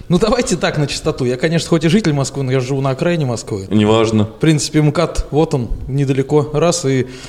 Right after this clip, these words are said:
Speaker 1: пять, десять, пятнадцать минут на машине двадцать, потому что пробки, это ж Москва, тут
Speaker 2: А,
Speaker 1: как, как
Speaker 2: и
Speaker 1: придется.
Speaker 2: я раньше жил в Марино, и когда учился в университете
Speaker 1: Марино и то ближе к центру, чем то место, где живу я.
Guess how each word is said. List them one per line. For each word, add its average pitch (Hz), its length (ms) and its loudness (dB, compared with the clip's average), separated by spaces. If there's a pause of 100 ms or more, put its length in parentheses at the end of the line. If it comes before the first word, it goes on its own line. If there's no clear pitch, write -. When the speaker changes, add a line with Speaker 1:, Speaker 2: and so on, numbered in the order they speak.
(380)
Speaker 1:
пять, 147 240 2
десять, 135 300 -2
пятнадцать 139 400 0
минут 131 280 0
на 123 120 -2
машине 131 400 0
двадцать, 131 400 0
потому 113 320 -8
что - 160 -12
пробки, 139 320 2
это - 80 -4
ж - 40 -6
Москва, 123 380 0
тут 110 220 -6
Speaker 2:
А, 90 220 -4
Speaker 1:
как, - 180 -14
как 123 100 -4
Speaker 2:
и 92 60 -8
Speaker 1:
придется. 127 380 2
Speaker 2:
я 165 40 4
раньше 131 380 -2
жил 120 220 0
в 87 100 -8
Марино, 80 400 -4 (160)
и - 40 -12
когда 95 200 0
учился 104 260 -4
в - 40 -14
университете 117 420 0
Speaker 1:
Марино 226 300 4
и - 20 4
то 220 100 4
ближе 160 220 4
к - 20 -8
центру, 170 280 2
чем 139 180 0
то 160 80 0
место, 165 220 2
где 127 120 -2
живу 127 160 2
я. 107 160 0